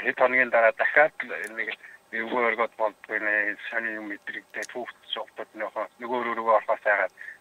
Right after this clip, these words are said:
хар хө-, хөшиг аваад тавьчихсан байсан. Юунаас ха-, хар харангаас хөшиг аваад тавьсан байсан. Хүүхдүүд тэр хөшигнөөс учиргүй яагаад гэсэн. Том өрөөндөө тавьсан байсан чинь нэг яваад, нэг цаг болоод эргээ ирэх хооронд чинь тэр хөшиг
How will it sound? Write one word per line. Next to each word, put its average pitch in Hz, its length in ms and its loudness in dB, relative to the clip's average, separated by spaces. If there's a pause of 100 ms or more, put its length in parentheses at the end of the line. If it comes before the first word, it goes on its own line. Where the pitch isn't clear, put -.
(400)
хар 147 220 8
хө-, 123 160 -2 (460)
хөшиг 147 300 0
аваад 131 260 8
тавьчихсан 117 400 -2
байсан. 160 340 -6 (240)
Юунаас 123 380 -10
ха-, 110 180 -2
хар 120 160 6
харангаас 110 460 0
хөшиг 143 240 -6
аваад 143 200 2
тавьсан 123 240 -10
байсан. 110 260 -20 (360)
Хүүхдүүд 131 320 -6
тэр 127 120 2
хөшигнөөс 151 520 -2
учиргүй 117 320 -6
яагаад 107 280 4
гэсэн. - 280 -14
Том 151 200 2
өрөөндөө 151 360 0
тавьсан 127 320 0
байсан 117 240 -12
чинь 117 160 -10 (1400)
нэг 147 140 2
яваад, 156 380 8 (560)
нэг 156 220 -4
цаг 190 140 6
болоод 180 340 4
эргээ 165 260 4
ирэх 135 80 -2
хооронд 139 300 6
чинь 143 120 -6
тэр 143 140 -2
хөшиг 156 360 -4